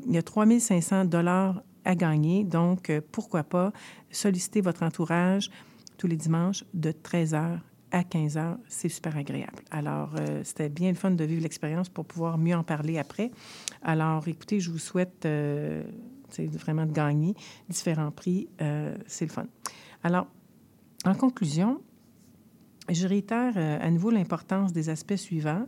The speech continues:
Euh, c'est celui de, naturellement, relié à l'entrevue d'embauche, c'est d'être bien préparé, beaucoup plus que pas assez.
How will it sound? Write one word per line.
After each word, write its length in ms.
Euh, 320
c'est 200
celui 380
de, 400
naturellement, 520
relié 460
à 120
l'entrevue 340
d'embauche, 560
c'est 220
d'être 500
bien 380
préparé, 640
beaucoup 360
plus 560
que 80
pas 220
assez. 380